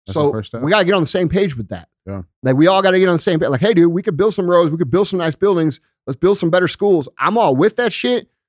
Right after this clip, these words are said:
Speaker 2: but we can't be out in the street crying about fucking, uh, little Johnny who got his head cracked and killed after he just carjacked someone.
Speaker 1: Right.
Speaker 2: Or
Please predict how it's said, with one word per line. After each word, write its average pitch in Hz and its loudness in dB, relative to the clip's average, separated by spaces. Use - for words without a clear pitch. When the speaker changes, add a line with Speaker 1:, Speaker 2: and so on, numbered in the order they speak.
Speaker 2:
but 135 -2
we 151 -2
can't 208 -2
be 190 -2
out 185 2
in 135 -8
the 156 -8
street 208 -4
crying 180 -2
about 151 0
fucking, 147 -2
uh, 131 -2
little 170 0
Johnny 175 0
who 143 2
got 147 -2
his 135 -6
head 202 -2
cracked 143 -2
and 123 -8
killed 175 2
after 160 -2
he 151 2
just 147 -2
carjacked 147 0
someone. 95 -8
Speaker 1:
Right. 92 -6
Speaker 2:
Or 147 -2